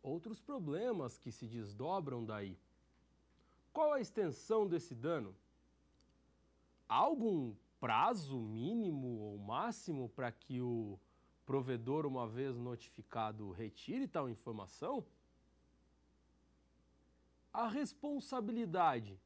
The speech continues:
de reparar por esse dano depende da notificação ou haveria danos que são tão prementes que o provedor poderia saber?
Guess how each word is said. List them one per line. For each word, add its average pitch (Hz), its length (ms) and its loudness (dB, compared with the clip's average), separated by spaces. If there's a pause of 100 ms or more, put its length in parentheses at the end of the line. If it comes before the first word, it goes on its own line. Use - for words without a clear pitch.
(460)
de 110 120 -8
reparar 147 680 2
por 180 200 -4
esse 165 220 -4
dano 120 400 -4 (1120)
depende 220 880 2
da 143 200 0
notificação 135 1040 -4
ou 131 540 0 (360)
haveria 156 460 2
danos 175 380 0
que - 100 -20
são 143 600 -2 (460)
tão 190 160 -2
prementes 208 760 -2
que 147 220 -4
o 131 260 0
provedor 143 380 0
poderia 156 380 0
saber? 131 400 -2